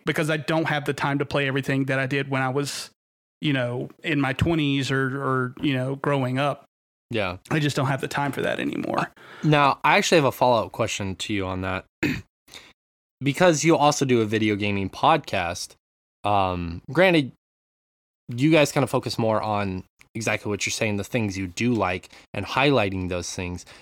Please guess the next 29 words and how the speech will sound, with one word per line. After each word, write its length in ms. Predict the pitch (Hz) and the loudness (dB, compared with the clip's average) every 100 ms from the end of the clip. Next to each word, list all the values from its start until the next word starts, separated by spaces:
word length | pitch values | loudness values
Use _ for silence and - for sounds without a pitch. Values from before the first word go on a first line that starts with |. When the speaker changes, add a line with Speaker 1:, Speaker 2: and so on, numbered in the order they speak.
| _ | _
Speaker 2:
Do 60 | 131 | 0
you 100 | 139 | 2
ever 240 | 151 165 | 4 2
kind 200 | 156 160 | 2 0
of 80 | 135 | 0
feel 380 | - 143 135 123 | 0 4 4 4
this, 540 | 117 110 - - - - _ _ _ _ _ _ _ _ _ _ _ _ _ _ _ _ _ _ _ _ _ _ _ 240 - | 2 0 -2 -4 -6 -10 _ _ _ _ _ _ _ _ _ _ _ _ _ _ _ _ _ _ _ _ _ _ _ -10 4
not 380 | 208 220 190 - | 8 8 6 4
specific 600 | - 156 - 165 143 - | 2 2 2 2 -2 0
pressure, 360 | 151 135 131 | 2 2 2
but 180 | 107 110 | 0 -2
this 140 | 113 | -4
general 360 | - 120 120 107 | 0 2 4 0
pressure 600 | - - 120 - 98 92 - - _ | -2 -2 0 0 -4 -6 -12 -20 _
to 100 | 127 | -6
try 360 | - - 120 123 | -2 2 2 2
things 460 | - 117 110 101 | 0 0 0 0
that 220 | 113 101 - - _ | 0 0 -4 -20 _
maybe 460 | 120 120 135 131 131 | 0 2 4 4 2
are 160 | 120 113 | 4 2
a 60 | |
little 320 | 107 113 113 | 2 2 2
bit 200 | 110 101 - | 0 -2 -2
out 200 | 104 113 | 0 0
of 60 | |
your 160 | 110 98 | -2 -2
wheelhouse? 760 | 95 113 117 - 92 90 - - - _ _ | 0 0 0 0 -2 -2 -6 -10 -20 _ _
That 320 | 113 120 117 113 | 0 2 2 2
way, 420 | 113 107 104 | 4 4 2